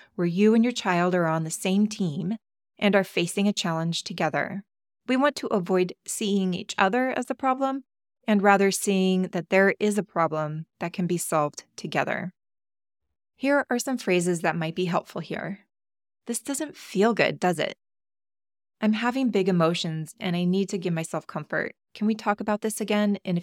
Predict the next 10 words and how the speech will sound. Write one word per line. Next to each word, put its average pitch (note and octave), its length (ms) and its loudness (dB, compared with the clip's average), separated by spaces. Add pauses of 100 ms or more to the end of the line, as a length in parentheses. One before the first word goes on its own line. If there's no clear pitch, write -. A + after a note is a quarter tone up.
few F#3 120 0
minutes?" E3+ 500 -4 (1040)
"Your A3 140 0
feelings G#3+ 440 4
are F#3 80 2
understandable." E3+ 800 -4 (1000)
"I'm G3 180 2
on G#3 220 6
your G#3 100 6
team." D#3+ 480 -8